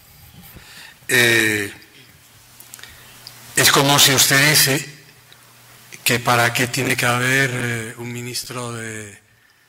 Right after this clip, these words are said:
de Industria. ¿Por qué? Para, si la, todas las grandes empresas se bastan y se sobran ellas. ¿Para qué? ¿Usted cree que a Zara le importa que haya un ministerio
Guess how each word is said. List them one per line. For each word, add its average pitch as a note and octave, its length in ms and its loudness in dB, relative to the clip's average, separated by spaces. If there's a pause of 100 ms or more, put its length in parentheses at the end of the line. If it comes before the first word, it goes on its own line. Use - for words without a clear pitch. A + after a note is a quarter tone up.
(220)
de A2 120 -10
Industria. - 560 -10
¿Por - 160 -12
qué? C3+ 220 -16 (1080)
Para, G#2+ 300 -2
si A2 240 -8
la, A2+ 460 -6 (760)
todas C3 220 0
las B2+ 120 0
grandes C3+ 360 -2
empresas - 760 -8 (540)
se A#2+ 260 -6
bastan C3+ 420 -6
y A#2+ 40 -12
se - 120 -6
sobran - 420 -10
ellas. - 420 -16 (680)
¿Para - 220 -14
qué? C3+ 200 -12 (1000)
¿Usted - 280 -4
cree B2+ 160 0
que B2 320 -2
a A#2 100 0
Zara B2+ 640 -4
le A#2+ 80 -10
importa A#2+ 380 -10
que A#2+ 60 -8
haya B2 140 -12
un A#2+ 80 -16
ministerio A#2 760 -16